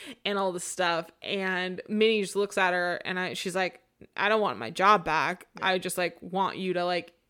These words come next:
Speaker 1: eat my shit." <laughs> And
Speaker 2: So great.
Speaker 1: and, like, the, the look on Hilly's face is just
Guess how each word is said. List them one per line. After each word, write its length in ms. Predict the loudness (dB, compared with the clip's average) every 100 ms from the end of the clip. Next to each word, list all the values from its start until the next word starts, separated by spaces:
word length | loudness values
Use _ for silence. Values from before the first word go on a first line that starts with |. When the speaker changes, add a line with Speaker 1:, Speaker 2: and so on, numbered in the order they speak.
| _
Speaker 1:
eat 200 | -2 -2
my 180 | -2 -4
shit." 480 | 2 4 6 4 -2 _ 2
<laughs> 80 | 2 0 2 6 8 8 10 8 8 6 10
And 320 | 10 10 8 8
Speaker 2:
So 260 | 6 8 8
great. 320 | 8 6 6
Speaker 1:
and, 220 | 6 6 8
like, 240 | 8 8
the, 340 | 4 6 4 2
the 260 | -8 2 4
look 440 | 4 6 6 6 4 2
on 260 | 2 4
Hilly's 480 | 4 4 4 4 0
face 400 | 0 2 2 0
is 240 | -4 -4 -2
just 300 | -2 -2